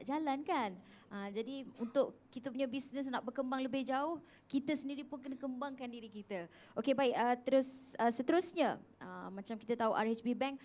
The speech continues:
ah, banyak terlibat dalam pameran-pameran dan juga, ah, banyak jadi penaja untuk acara-acara, kan. Jadi mungkin apa agaknya manfaat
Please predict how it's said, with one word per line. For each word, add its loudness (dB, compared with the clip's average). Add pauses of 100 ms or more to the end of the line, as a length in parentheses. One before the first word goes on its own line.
(220)
ah, -2
banyak 0
terlibat 0
dalam 0
pameran-pameran 2 (320)
dan 6
juga, 4
ah, -2
banyak 0
jadi -4
penaja -2 (400)
untuk 0
acara-acara, -2
kan. -2 (240)
Jadi 4
mungkin 0
apa -8
agaknya -2
manfaat -4